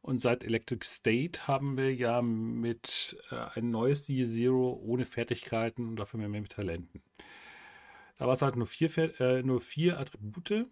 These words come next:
und hier in Coriolis sind's jetzt halt sechs. Und dann errechnen sich aus diesen sechs Attributen halt drei Pools und das wären dann eben so Sachen wie Health und Heart und eben,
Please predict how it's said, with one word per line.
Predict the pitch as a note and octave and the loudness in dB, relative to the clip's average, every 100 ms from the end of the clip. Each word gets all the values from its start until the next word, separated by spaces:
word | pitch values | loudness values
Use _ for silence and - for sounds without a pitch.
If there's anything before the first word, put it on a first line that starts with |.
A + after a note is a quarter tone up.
| - | -8
und | - C3+ C3 | -6 -4 -4
hier | - C#3 C#3+ C3 | -4 0 0 2
in | C3 | -2
Coriolis | B2+ A#2+ A2 A2+ A2+ | 0 0 2 0 -2
sind's | A#2+ G#2+ | -4 -6
jetzt | G#2 | -4
halt | G#2 - | -6 -4
sechs. | F2+ F#2 - - - - - | -8 -8 -6 -4 -4 -6 -8
Und | G#2 G#2 G2+ G2+ - A2+ | -4 -2 -2 -6 -8 -6
dann | A#2 B2+ | -4 -2
errechnen | A2+ A2+ B2+ | 0 2 2
sich | A#2 A2 A#2+ | 0 -6 -6
aus | G#2 | -8
diesen | B2 A2 A2+ A2 | -8 -2 0 0
sechs | G#2 G#2 A#2 - | 0 -2 -2 -2
Attributen | A#2 G#2 A2+ - A2+ G#2+ | -6 -4 -4 -2 -2 0
halt | G#2+ G#2 - - | 0 0 -4 -4
drei | A2 G#2 G2+ | 2 2 2
Pools | - D3 F3 F#3 - - _ | 0 4 4 4 -2 -10 _
und | A#2 A2+ A2+ A2+ - - - - - - - - - | -8 -6 -6 -6 -8 -14 -20 -20 -20 -20 -20 -20 -10
das | - - | -8 -4
wären | A#2 A2 | -4 -2
dann | A2 | -4
eben | A2+ G#2+ G#2+ | -4 -4 -2
so | G2+ | -4
Sachen | G2+ G2+ - G#2 | -4 -6 -6 -10
wie | - - | -10 -12
Health | A2 - A#2+ A2+ A2+ A#2 - - | -14 -4 0 2 2 -2 -6 -14
und | - G#2 F#2+ G2 G2+ G2 - | -10 -6 -6 -6 -6 -8 0
Heart | A2 G#2 G#2 G#2 - - | 2 2 2 -2 -10 -10
und | F#2+ F#2+ F#2+ - | -8 -6 -8 -8
eben, | G2 - F#2 F#2 F2+ F2 | -8 -6 -6 -4 -6 -8